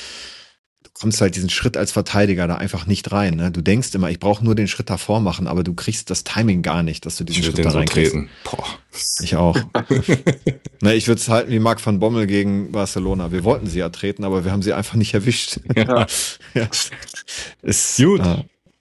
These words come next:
Speaker 1: Ja.
Speaker 2: Dann haben wir noch Hoffenheim, Augsburg drei zu null, angesprochen, Leverkusen, Dortmund eins zu zwei.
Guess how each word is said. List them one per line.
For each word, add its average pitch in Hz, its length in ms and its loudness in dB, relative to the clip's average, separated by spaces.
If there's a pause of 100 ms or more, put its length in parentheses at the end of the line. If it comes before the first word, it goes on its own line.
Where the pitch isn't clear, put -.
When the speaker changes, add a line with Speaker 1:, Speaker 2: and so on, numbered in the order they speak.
(100)
Speaker 1:
Ja. - 160 -2
Speaker 2:
Dann 101 280 4
haben 120 120 4
wir 110 80 6
noch 92 240 2
Hoffenheim, 95 500 0
Augsburg 95 540 -4
drei 90 240 0
zu - 200 0
null, 87 380 2
angesprochen, 85 560 -2
Leverkusen, 82 480 -2
Dortmund 78 340 -2
eins 80 260 -2
zu - 120 -12
zwei. 78 380 -6